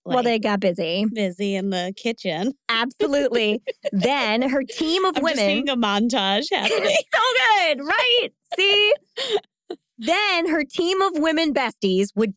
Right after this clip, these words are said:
Speaker 1: take all of this and go out and find other women who need it and sell it.
Speaker 2: Okay.
Speaker 1: Yeah.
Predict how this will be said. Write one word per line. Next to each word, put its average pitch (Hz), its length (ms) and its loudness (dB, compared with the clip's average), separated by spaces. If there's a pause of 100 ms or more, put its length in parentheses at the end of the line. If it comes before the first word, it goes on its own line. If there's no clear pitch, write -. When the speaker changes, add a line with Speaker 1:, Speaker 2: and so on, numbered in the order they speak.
Speaker 1:
take 277 300 -2
all 294 260 2
of 269 140 0
this 254 360 0
and 220 160 0
go 220 280 0
out 220 280 0 (300)
and 214 280 0
find 208 360 2
other 240 260 2
women 208 380 0
who 190 100 -4
need 190 220 0
it 151 220 -6 (160)
and 185 220 -6 (120)
sell 143 180 -8
it. 131 120 -16 (360)
Speaker 2:
Okay. - 340 -10 (720)
Speaker 1:
Yeah. 196 220 0